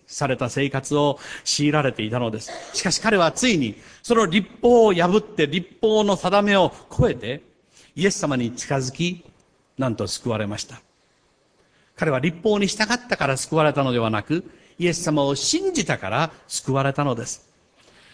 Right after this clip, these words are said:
しかし今や、イエス様によって清められ、癒され、救われた彼は、そ-、そのまんまそこに降り続けることをイエス様は許しませんでした。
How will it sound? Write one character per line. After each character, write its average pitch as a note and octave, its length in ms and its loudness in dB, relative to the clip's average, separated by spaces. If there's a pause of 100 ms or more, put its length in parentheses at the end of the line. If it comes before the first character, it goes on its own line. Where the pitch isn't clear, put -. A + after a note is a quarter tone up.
(240)
し - 80 -12
か G3 80 -6
し G#3+ 160 -4
今 C4+ 160 0
や、 B2 240 -4 (720)
イ F#3+ 80 0
エ G#3+ 60 4
ス - 60 -2
様 E3 180 4
に D#3 80 4
よ D3+ 100 4
っ - 20 -12
て D3+ 140 -2
清 F3 240 4
め E3+ 100 4
ら D#3+ 120 6
れ、 D#3+ 100 4
癒 D#3 480 2
さ D#3+ 160 -2
れ、 D3+ 120 2
救 - 260 -4
わ E3+ 100 4
れ D#3 100 0
た D3+ 120 -2
彼 E3 220 -2
は、 G#2+ 200 -6 (2500)
そ-、 - 220 -6
そ - 160 -6
の F3+ 100 2
ま G3+ 160 2
ん G#3+ 240 2
ま G#3+ 80 0
そ F3+ 140 -6
こ F3 100 -2
に E3+ 140 0
降 E3 140 0
り D#3 120 -2
続 C#3+ 240 -2
け D3 100 -2
る B2+ 120 -2
こ A2 100 -6
と A2 120 -4
を G#2+ 60 -4
イ A2+ 120 -4
エ A#2 60 -4
ス - 80 -10
様 G#2 120 -8
は G#2 60 -6
許 D#3 180 -2
し A#3+ 140 -6
ま C4+ 100 -2
せ E4 140 -4
ん B3+ 80 -2
で - 100 -10
し - 60 -14
た。 - 100 -20